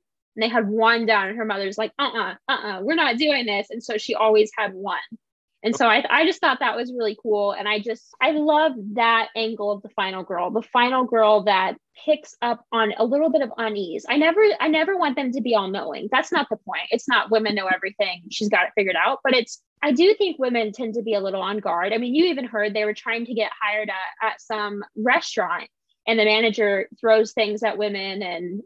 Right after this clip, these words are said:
um, they're like, "Oh, you have to watch out for him 'cause he, he likes to throw things at his servers." So I do think that she was used to being a little bit more on guard. She was having trouble even finding somewhere to stay, that kind of thing. And so I thought it was really fitting for her character to start to say,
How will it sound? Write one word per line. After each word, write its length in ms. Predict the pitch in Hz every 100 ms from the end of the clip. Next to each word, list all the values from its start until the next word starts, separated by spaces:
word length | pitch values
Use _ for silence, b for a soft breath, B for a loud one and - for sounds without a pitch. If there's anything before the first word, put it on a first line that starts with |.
| -
um, 260 | 214 190
they're 100 | 226
like, 140 | 214 277
"Oh, 140 | 349
you 120 | 381
have 200 | 262 262
to 60 | 320
watch 180 | 285 311
out 180 | 320 403
for 100 | 254
him 260 | 240 240 220
'cause 160 | 247
he, 180 | 233 220
he 60 | 240
likes 200 | 247 -
to 100 | 269
throw 240 | 311 392 403
things 280 | 247 233 233
at 120 | 208
his 120 | -
servers." 520 | 320 370 254 208 196 -
So 140 | 302
I 120 | 285
do 280 | 247 339 403 -
think 340 | 302 269 254 -
that 120 | 226
she 200 | - 294
was 200 | 277 214
used 300 | 254 262 -
to 60 |
being 200 | 226 220
a 60 | 220
little 240 | 208 196
bit 180 | 190 202
more 320 | 190 185 180 -
on 200 | 190 185
guard. 380 | 190 160 165 -
She 120 | -
was 100 | 208
having 300 | 254 277 247
trouble 260 | 269 214 220
even 220 | 190 208
finding 320 | 226 214 208
somewhere 280 | - 208 190
to 80 | 175
stay, 400 | - 277 247 247
that 160 | 240 - -
kind 160 | 220
of 80 | 214
thing. 300 | 226 208 208 - _ _ -
And 120 | 247
so 80 | 294
I 80 | 285
thought 160 | 403
it 60 | 403
was 180 | 277 220
really 520 | 220 233 254 247 226 _
fitting 320 | 220 202 185 208
for 100 | 208
her 160 | 202 185 -
character 680 | 220 214 208 202 185 180 208 _ _ _ _ -
to 100 | 233
start 320 | - 226 208
to 100 | 247
say, 480 | - 220 202 190